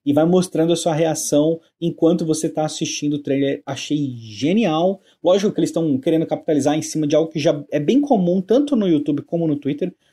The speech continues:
né, que são as reactions ali em cima do, dos trailers, né? Trazer isso pra rede faz muito sentido, mas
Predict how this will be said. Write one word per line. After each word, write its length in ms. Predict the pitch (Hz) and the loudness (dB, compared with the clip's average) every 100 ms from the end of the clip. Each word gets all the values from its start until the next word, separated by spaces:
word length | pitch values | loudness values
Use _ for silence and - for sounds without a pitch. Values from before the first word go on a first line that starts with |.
| _ | _
né, 100 | 139 | -2
que 140 | 139 131 | -2 -6
são 340 | - 143 151 | 0 2 2
as 100 | 131 | 2
reactions 720 | 123 127 127 147 - 143 120 | 2 2 2 0 -2 0 0
ali 200 | 107 120 | -2 -2
em 40 | 143 | -4
cima 300 | - 120 113 | -4 -4 -4
do, 220 | 110 101 | -4 -4
dos 220 | 101 - | -8 -8
trailers, 500 | - 135 220 202 139 | -2 0 2 0 0
né? 260 | 117 202 - - _ | -2 -2 -4 -20 _
Trazer 360 | 156 139 123 | 0 2 2
isso 200 | 185 - | 0 -2
pra 180 | - 127 | -4 -2
rede 220 | 123 131 | -2 -4
faz 200 | - 131 | -2 0
muito 220 | 120 175 - | 0 -2 -4
sentido, 320 | 143 175 170 | -8 -4 -2
mas 240 | 151 147 | -2 -4